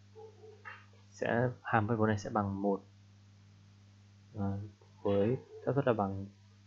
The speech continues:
ờ, P. Xác suất là bằng P, còn hàm này sẽ bằng không với xác suất là bằng, ờ, một trừ P. Thì, ờ, ở đây xy sẽ chỉ là hai giá trị là bằng một và không.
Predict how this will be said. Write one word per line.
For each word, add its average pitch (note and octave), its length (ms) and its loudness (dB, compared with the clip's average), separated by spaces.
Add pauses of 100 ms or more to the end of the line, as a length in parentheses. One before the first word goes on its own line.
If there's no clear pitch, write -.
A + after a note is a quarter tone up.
ờ, G2 220 -8 (140)
P. - 40 2 (1500)
Xác - 80 -14
suất A#2+ 140 -2
là A#2 40 2
bằng G#2 160 0
P, A2+ 340 0
còn F#2+ 320 -2 (140)
hàm G2 200 -2
này G2 100 -4
sẽ - 100 -8
bằng G#2 220 -2
không A#2 360 2 (1120)
với G#2 160 0
xác A#2 100 2
suất C3+ 120 4
là A#2 60 2
bằng, G2 160 -2
ờ, F#2+ 180 -6
một G2 220 -8
trừ G2+ 120 -4
P. G2 120 0 (2500)
Thì, A#2 160 2
ờ, G#2+ 100 6
ở A2+ 100 2
đây A#2 280 6
xy C#3+ 200 8
sẽ C#3 160 0
chỉ A2+ 160 2
là G2 100 6 (160)
hai A#2+ 120 6
giá A2+ 60 0
trị - 80 -6
là A2 80 4
bằng G2 220 -2
một G2+ 220 4
và G2 180 -4
không. A#2+ 300 2